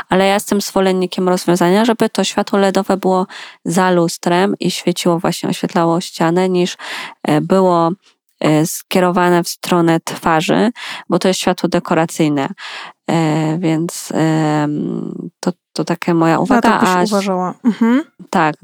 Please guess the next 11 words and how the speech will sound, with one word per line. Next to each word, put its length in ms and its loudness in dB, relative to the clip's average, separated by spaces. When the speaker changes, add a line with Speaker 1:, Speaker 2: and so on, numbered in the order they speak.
Speaker 1:
no 220 -2
bo, 280 0
bo 260 0
to 320 2
lustro 720 2
też 320 -2
trzeba 220 0
patrzeć, 340 -2
że 100 2
w 60 -10
sklepie, 720 0